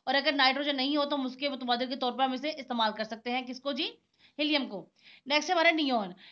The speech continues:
नियॉन जो है वो बरकिरो गुजरने पर सुरख दहकती चमक खारिज करती है, जिसकी वजह से एडवर्टाइजिंग साइंस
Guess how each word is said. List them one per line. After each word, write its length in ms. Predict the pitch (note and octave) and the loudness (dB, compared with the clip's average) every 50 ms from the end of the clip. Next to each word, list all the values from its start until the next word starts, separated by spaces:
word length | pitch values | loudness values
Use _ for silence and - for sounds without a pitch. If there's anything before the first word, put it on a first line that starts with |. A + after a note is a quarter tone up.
| - _ - | -16 _ -4
नियॉन 360 | C4+ C#4+ D4 C#4+ D4 E4 E4+ | 0 2 4 4 4 4 2
जो 80 | F4+ F#4 | 4 6
है 100 | F4 F4 | 6 6
वो 80 | F#4 | 6
बरकिरो 420 | C4 A#3 C4 C4+ B3+ C#4+ D#4+ E4 - | 6 2 0 0 0 0 0 0 0
गुजरने 360 | B3+ C4+ A#3 C4+ C4+ D4+ D4+ | -2 0 0 0 2 2 0
पर 180 | D4+ C#4+ D4 | 2 2 0
सुरख 300 | D4 D4 C#4+ C#4 C#4 D4 | 0 0 -2 0 0 0
दहकती 420 | C#4+ A#3 C#4 C4 B3 B3 B3 C#4 C#4+ | 0 0 -2 -2 -2 -2 -4 -8 -6
चमक 300 | C#4 - B3 B3 B3+ B3+ | -4 -4 0 0 0 0
खारिज 300 | - A#3+ G#3+ A3+ A3+ - | 2 0 0 0 -2 -4
करती 260 | B3 A#3+ A3+ B3 C4+ | -6 -6 -4 -4 -4
है, 80 | C#4 C4 | -4 -4
जिसकी 260 | A#3+ A#3+ - - C4 | -4 -6 -6 -4 -2
वजह 120 | A#3+ A#3+ | -2 -2
से 160 | A#3 - C4+ | -2 -4 -4
एडवर्टाइजिंग 560 | C4 A#3+ A#3+ A3 A3+ G#3+ A3 A3 A3 B3 C4+ C4 | -4 -2 -4 -4 -2 -2 -2 0 0 -2 -6 -6
साइंस 440 | C4 B3 G#3+ A3 B3 C#4 C#4 - | -4 -2 -2 -2 -2 -6 -10 -14